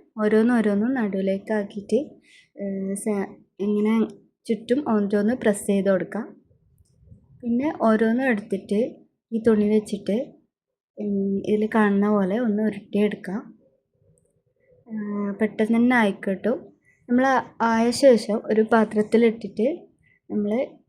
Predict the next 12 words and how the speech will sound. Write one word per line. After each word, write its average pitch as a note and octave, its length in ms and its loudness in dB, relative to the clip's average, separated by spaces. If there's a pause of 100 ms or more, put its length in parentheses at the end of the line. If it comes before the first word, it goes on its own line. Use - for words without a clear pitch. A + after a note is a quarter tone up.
ഏ, G3+ 140 -4
ഗീ G#3 380 0
ആക്കിയിട്ട് G#3 840 0 (300)
ഗീ B3 140 4
ഒന്ന് A#3 220 6
മേലെ A3 300 2
പുരട്ടിയിട്ട്, G#3 580 -4 (720)
ഏ, G3 260 -8
കാസറോൾ G#3 600 -2
ഇട്ടിട്ട് G3 320 -4
അടച്ച് G#3+ 520 2
വെക്കുക. G3 320 -4